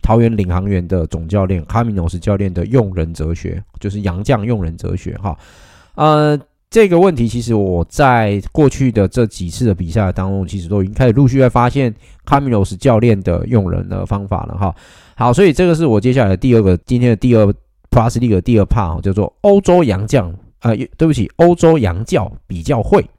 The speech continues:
啊，这是一个问号啊，这是用我们国文教学来讲，这叫做玄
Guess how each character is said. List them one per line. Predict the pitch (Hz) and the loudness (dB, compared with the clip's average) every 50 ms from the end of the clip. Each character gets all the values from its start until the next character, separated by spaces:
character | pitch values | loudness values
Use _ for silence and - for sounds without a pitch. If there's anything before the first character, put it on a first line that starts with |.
| _ _ _ _ _ _ - | _ _ _ _ _ _ -6
啊， | - 90 | -4 -2
这 | 104 113 | 0 0
是 | 107 113 | 0 2
一 | 98 | 2
个 | 95 92 | 4 4
问 | 92 101 92 | 4 4 4
号 | 87 92 85 73 | 4 2 2 2
啊， | 71 73 76 76 82 | 0 -4 -6 -6 -4
这 | 90 | -4
是 | 87 80 90 87 82 78 78 - - - - - - - - | -4 -2 -2 -2 -4 -4 -6 -8 -12 -20 -20 -20 -18 -10 -2
用 | 107 101 90 | 0 0 0
我 | |
们 | 82 82 85 82 76 | 0 -2 -4 -6 -4
国 | - 95 104 113 | 0 2 4 4
文 | 107 98 98 | 4 2 2
教 | 113 107 107 101 | 2 2 2 4
学 | 90 85 | 2 0
来 | 80 80 | -2 -2
讲， | 80 82 76 76 | -4 -4 -6 -4
这 | 90 92 | -4 -2
叫 | 87 87 | -2 0
做 | 82 90 82 | 0 0 -2
玄 | - - - 80 82 | -2 -2 -2 -2 -2